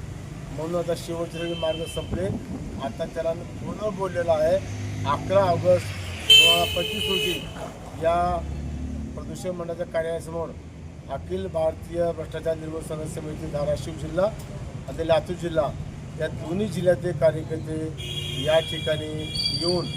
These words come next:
ठिय्या आंदोलन करतील आणि या ठिकाणी जे कर्मचारी आहेत, जे अधिकारी आहेत, यांच्या तोंडाला काळं फासण्याचं काम करण्याचा निर्णय घेतलेला आहे.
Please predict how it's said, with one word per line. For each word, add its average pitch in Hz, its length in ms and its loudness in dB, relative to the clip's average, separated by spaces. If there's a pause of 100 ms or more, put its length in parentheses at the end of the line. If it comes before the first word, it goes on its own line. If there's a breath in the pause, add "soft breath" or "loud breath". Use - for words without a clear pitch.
(460)
ठिय्या 180 200 2
आंदोलन 175 360 0 (140)
करतील 180 340 0 (680)
आणि 180 540 0
या 165 160 4 (140)
ठिकाणी 170 360 0
जे 175 140 -2 (160)
कर्मचारी 185 600 4
आहेत, 165 340 8
जे 170 80 2
अधिकारी 180 580 4
आहेत, 160 200 2 (720)
यांच्या 156 360 -2 (120)
तोंडाला 156 340 2 (160)
काळं 160 300 6
फासण्याचं 147 400 -4 (100)
काम 139 260 -6 (340)
करण्याचा 143 380 -8
निर्णय 139 380 -8
घेतलेला 147 440 -4
आहे. 165 180 2